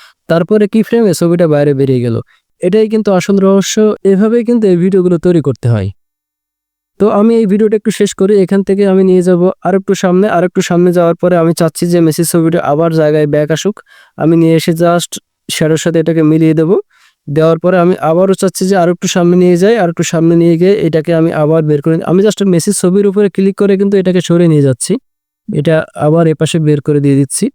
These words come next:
তো এইভাবে আসলে আমরা এই ভিডিওগুলো তৈরি করি। আপনারা হয়তো য-, আমি যদি এখন আপনাদেরকে একটু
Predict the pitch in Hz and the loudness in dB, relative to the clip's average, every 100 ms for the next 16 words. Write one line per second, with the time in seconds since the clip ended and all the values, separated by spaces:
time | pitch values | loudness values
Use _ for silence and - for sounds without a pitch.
0 | _ _ _ _ - - 147 170 170 185 | _ _ _ _ -16 -4 0 2 2 2
1 | 196 180 - 175 175 170 160 165 156 147 | 2 0 0 2 2 2 2 2 2 2
2 | 147 156 156 156 190 202 202 170 214 - | 2 2 2 0 0 0 0 0 -2 -4
3 | _ _ _ 151 147 160 160 160 160 170 | _ _ _ -6 -2 2 2 2 -2 -2
4 | 139 165 180 185 180 190 175 175 175 175 | -2 0 2 0 0 0 0 -2 0 -2
5 | - | 0